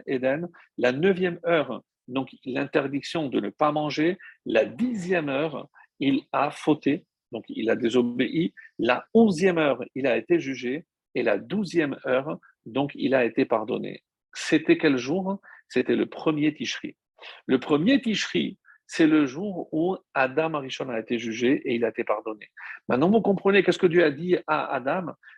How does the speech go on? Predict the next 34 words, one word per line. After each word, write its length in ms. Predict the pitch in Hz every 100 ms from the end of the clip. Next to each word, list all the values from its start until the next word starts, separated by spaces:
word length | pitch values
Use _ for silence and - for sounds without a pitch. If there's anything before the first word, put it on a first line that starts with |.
| -
Eh 40 |
bien, 100 | 120
à 60 | 120
partir 420 | 120 - - 220
de 80 | 175
maintenant, 340 | 156 143 151
tous 200 | 165 247
tes 100 | 190
descendants, 600 | 170 165 151 147 131 160 -
toute 140 | 214
ta 100 | 185
descendance, 520 | 147 139 131 120 143
c'est 60 | 143
pour 80 | 135
ça 80 |
que 80 | 127 -
toute 160 | 247 -
l'humanité 640 | 175 170 160 147 156 165 - - - _ -
est 140 | 190
jugée 500 | 147 151 139 143 -
le 160 | - 131
premier 460 | - - 147 147 147
Tishri, 480 | 123 - 117 143 - _ _ -
et 280 | 143 165 -
nous 240 | 127 160
en 140 | 156 120
particulier, 720 | 117 - 131 123 123 143 180 - - -
et 120 | 131
comme 240 | - 160
toi, 300 | 147 175 202 -
tous 120 | 254
descendants 560 | 226 - 165 151 180 -
seront 360 | - 143 143 147
jugés 400 | 127 120 123